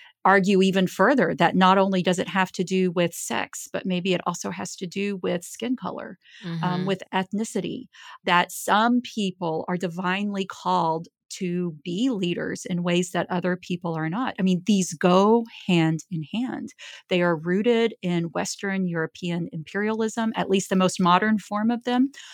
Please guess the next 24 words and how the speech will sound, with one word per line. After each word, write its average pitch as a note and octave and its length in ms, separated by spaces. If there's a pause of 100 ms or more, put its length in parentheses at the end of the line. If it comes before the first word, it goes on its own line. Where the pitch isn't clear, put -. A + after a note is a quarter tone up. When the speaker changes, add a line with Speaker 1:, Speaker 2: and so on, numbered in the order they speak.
(100)
Speaker 2:
Mm-hmm. E3+ 220
Speaker 1:
And G3 140
of F#3+ 60
course, A#3 200
my G#3+ 220
whole A#3 280
argument G3+ 540
in F#3+ 120
The F3+ 100
Making F3+ 320
of E3+ 100
Biblical F3+ 400
Womanhood F3+ 560
is F3+ 240
that F3 300 (340)
this F#3+ 240
theory F#3+ 360
of F3 100
subjugation F#3 840
within E3+ 300
the - 80
church - 600
is F#3 240
not F3 500